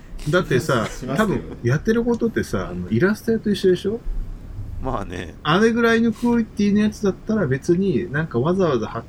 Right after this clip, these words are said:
Speaker 1: 注したりしなくても、もうイラスト屋使っていいじゃないって。で、なんか他と被ってても別にいいじゃないって、なんか風潮じゃない？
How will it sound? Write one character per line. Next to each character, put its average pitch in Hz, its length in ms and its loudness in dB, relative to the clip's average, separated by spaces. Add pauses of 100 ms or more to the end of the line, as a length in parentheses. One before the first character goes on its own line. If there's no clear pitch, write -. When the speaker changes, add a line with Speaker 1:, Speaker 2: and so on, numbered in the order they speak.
Speaker 1:
注 165 140 -4
し - 80 -10
た 170 80 0
り 143 80 0
し - 120 -10
な 131 80 -4
く - 120 -14
て 98 120 -4
も、 107 180 0
も 110 200 0
う 110 40 4
イ 117 40 0
ラ 131 140 0
ス - 100 -14
ト 165 60 0
屋 156 80 2
使 - 240 -2
っ 151 40 -4
て - 240 -2
い 139 180 2
い 170 40 4
じ 151 80 2
ゃ 117 60 0
な 82 80 -6
い - 20 -16
っ - 20 -16
て。 - 180 -18 (760)
で、 123 80 2
な 143 100 2
ん 143 60 -2
か 110 100 -6
他 131 260 2
と 175 100 0
被 170 220 2
っ - 20 2
て 156 160 0
て 104 140 0
も 92 140 -2
別 101 240 -2
に 107 180 2 (280)
い 165 120 4
い 160 40 2
じ 143 80 2
ゃ 113 60 2
な 95 100 -2
い - 20 -4
っ - 40 -8
て、 - 120 -4
な 107 80 2
ん - 40 -4
か - 220 -8 (1000)
風 143 320 2
潮 131 220 4
じ 117 100 2
ゃ 110 40 4
な 92 80 -4
い？ - 40 -12